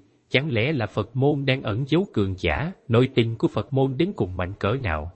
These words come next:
Phải biết rằng trước đây, khi lão tử vẫn là Tiệt giáo Đa Bảo đạo nhân, ông ta cũng chỉ là một kim tiên.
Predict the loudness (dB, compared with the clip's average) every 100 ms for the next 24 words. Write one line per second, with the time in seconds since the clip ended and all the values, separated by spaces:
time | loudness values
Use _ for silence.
0 | -4 -2 -2 -2 -4 -4 -2 0 2 2
1 | 2 -2 _ _ _ -2 2 2 2 0
2 | 0 0 0 -2 0 0 0 0 0 0
3 | 0 0 0 0 0 -2 0 -2 -2 _
4 | _ _ 0 0 2 2 0 0 -2 0
5 | 0 2 0 -2 -4 -2 -4 2 2